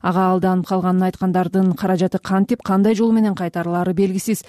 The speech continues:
Жалпысынан Ихсанга байланыштуу алты жүздөн ашуун арыз түшкөн. Ал тапта үйлүү болууну эңсегендер алданып калган окуялар дали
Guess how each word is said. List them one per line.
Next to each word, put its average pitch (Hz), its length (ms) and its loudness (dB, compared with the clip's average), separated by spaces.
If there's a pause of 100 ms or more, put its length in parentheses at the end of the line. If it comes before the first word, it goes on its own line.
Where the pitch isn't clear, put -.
(200)
Жалпысынан 226 560 0
Ихсанга 214 400 -2
байланыштуу 202 480 0
алты 202 320 0
жүздөн 185 380 0
ашуун 180 340 -2
арыз 190 240 -2
түшкөн. 240 580 0
Ал 175 160 -4
тапта 180 380 -4
үйлүү 202 380 2
болууну 175 340 -2
эңсегендер 180 560 -2
алданып 180 400 -2
калган 185 320 0
окуялар 190 380 0
дали 185 340 0